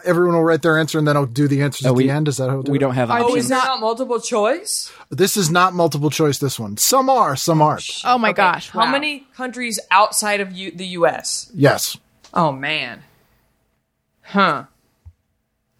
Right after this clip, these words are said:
Speaker 4: Hmm. Usually
Speaker 3: have
Speaker 4: when
Speaker 3: my
Speaker 4: people
Speaker 3: answer.
Speaker 4: ask
Speaker 2: As do
Speaker 4: that,
Speaker 2: I.
Speaker 4: it's because it's a lot.
Speaker 1: Is it?
Speaker 4: Should
Speaker 3: Or
Speaker 4: we not
Speaker 3: very
Speaker 4: give
Speaker 3: few.
Speaker 4: commentary? I'm not gonna give commentary.
Speaker 1: Is it?
Speaker 4: Okay.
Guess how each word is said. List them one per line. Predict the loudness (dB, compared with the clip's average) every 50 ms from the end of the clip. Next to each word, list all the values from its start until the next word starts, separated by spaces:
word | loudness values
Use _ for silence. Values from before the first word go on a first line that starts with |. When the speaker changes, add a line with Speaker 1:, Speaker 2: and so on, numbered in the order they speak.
| _ _
Speaker 4:
Hmm. | -6 -6 -4 -4 -4
Usually | -2 -2 -2 0 0 0
Speaker 3:
have | 0 0
Speaker 4:
when | 0 -2 -2 0
Speaker 3:
my | -2 -2
Speaker 4:
people | 0 0 2
Speaker 3:
answer. | 2 4
Speaker 4:
ask | 2 4 2 2 0 -2 -8
Speaker 2:
As | -14 -10
do | -6 -2
Speaker 4:
that, | -2 0 0 0 -2 -4
Speaker 2:
I. | -8
Speaker 4:
it's | -12 -14
because | -14 -8 -8 -8 -8 -6
it's | -6 -2 0
a | 0
lot. | 2 4 2 2 0 -4 -12 _ _ -20 -20 _ _ _ _ _ _ _ _ _ _ _ _ _ _ _ _ _ _ _ _ _ _ _ _ _ _ _
Speaker 1:
Is | 0 0 2
it? | 0 -2 -4 _ _ _ _ _ _ _ _ _ _
Speaker 4:
Should | -4 0 0 2 2
Speaker 3:
Or | 2 2
Speaker 4:
we | 2
not |
Speaker 3:
very | 2 0 2 2 2 0
Speaker 4:
give | 0 -2
Speaker 3:
few. | 0 0
Speaker 4:
commentary? | 2 2 0 -2 -4 -4 -6 -6 -4 -4 -2
I'm | -2 0 0
not | 0 -2 -2
gonna | -6 -12
give | -14 -14 -16 -18
commentary. | -20 -20 -20 -20 _ _ _ _ _ _ _ _ _ _ _ _ _ _
Speaker 1:
Is | -2 -2 -2 -2
it? | -4 -6 -10 _ _ _ _ _ _ _ _ _ _ _ _ _ _ _ _ _ _ _ _
Speaker 4:
Okay. | -10 -8 -8 -8 -8 -10